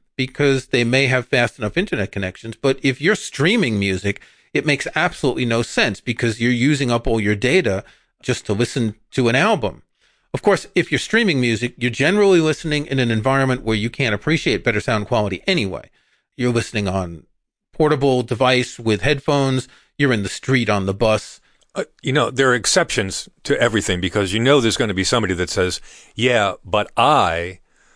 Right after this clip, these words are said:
Speaker 2: listen to it like this. I listen to with noise-canceling headphones. I always listen, uh, I, I can afford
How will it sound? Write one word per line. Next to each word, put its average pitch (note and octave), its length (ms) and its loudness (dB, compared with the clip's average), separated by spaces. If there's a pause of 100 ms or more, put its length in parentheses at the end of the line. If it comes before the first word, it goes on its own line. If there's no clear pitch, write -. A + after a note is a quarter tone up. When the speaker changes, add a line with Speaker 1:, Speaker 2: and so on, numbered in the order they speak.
(200)
Speaker 2:
listen A2+ 300 -2
to F#2+ 180 2
it F#2 80 0
like F#2 220 0
this. F2+ 300 0
I A2 180 2
listen G#2+ 400 0
to F2 440 -4
with F2+ 240 -4
noise-canceling G2+ 640 0
headphones. E2+ 640 -6
I G2+ 240 0
always G2 420 0
listen, F#2 560 -4 (640)
uh, F2 500 0 (600)
I, B2 200 0
I B2 180 0
can B2 140 -4
afford G#2+ 640 2